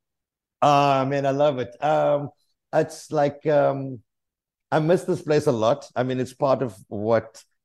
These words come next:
what actually, why I'm in the world, uh, is because I'm from here. And so obviously I try my best to stay connected to it, but being here physically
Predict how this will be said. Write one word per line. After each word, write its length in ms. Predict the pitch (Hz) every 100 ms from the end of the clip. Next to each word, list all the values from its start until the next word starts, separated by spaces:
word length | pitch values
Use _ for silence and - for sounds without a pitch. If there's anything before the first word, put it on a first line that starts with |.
| _ _ _ _
what 220 | 117 131
actually, 440 | 147 143 160 131 - - _ _
why 300 | - 131 156
I'm 120 | 180 156
in 120 | 147
the 80 | 123
world, 540 | 113 151 117 90 82 -
uh, 600 | 113 110 104 104 104 104
is 220 | 90 110 -
because 340 | 120 123 123
I'm 100 | 110
from 240 | 117 107
here. 240 | 101 85 80
And 160 | 110 107
so 200 | - 120
obviously 400 | 117 127 - 135
I 60 |
try 300 | 120 156 151 131 _ -
my 80 | 151
best 260 | 160 180 180
to 80 |
stay 180 | 165 160
connected 480 | 135 139 127 143 160
to 60 | 131
it, 120 | 98
but 180 | 123 95
being 320 | 151 180 180
here 360 | 151 135 131 131
physically 680 | 151 120 143 139 127 117